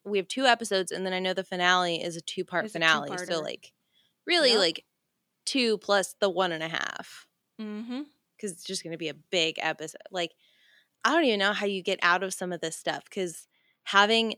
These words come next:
Speaker 1: that ultimatum, like, you can't get rid of these characters.
Speaker 2: Nope.
Speaker 1: So what's their plan? I don't know. I, I won't even begin to guess. What I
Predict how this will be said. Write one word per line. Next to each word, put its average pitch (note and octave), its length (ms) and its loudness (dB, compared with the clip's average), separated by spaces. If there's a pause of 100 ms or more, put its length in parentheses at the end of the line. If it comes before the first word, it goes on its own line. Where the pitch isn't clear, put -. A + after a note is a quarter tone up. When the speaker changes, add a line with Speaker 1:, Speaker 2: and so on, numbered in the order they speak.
Speaker 1:
that G3 200 4
ultimatum, G3 800 -2
like, F3+ 360 -2 (580)
you A3+ 160 -4
can't D4+ 200 2
get A3+ 120 2
rid G#3+ 180 0
of A#3+ 100 -4
these G3 200 -4
characters. - 840 -2 (600)
Speaker 2:
Nope. A3 320 -12 (960)
Speaker 1:
So G3+ 720 0
what's G#3+ 640 -6
their G#3 160 -2
plan? - 360 -10
I G3+ 180 6
don't F3 120 0
know. E3+ 140 -10 (200)
I, F#3+ 280 2 (160)
I F#3+ 140 4
won't G#3 160 0
even E3+ 120 -4
begin D3 200 -6
to C#3+ 60 -14
guess. - 480 -8 (1500)
What G3 140 4
I D#3+ 260 0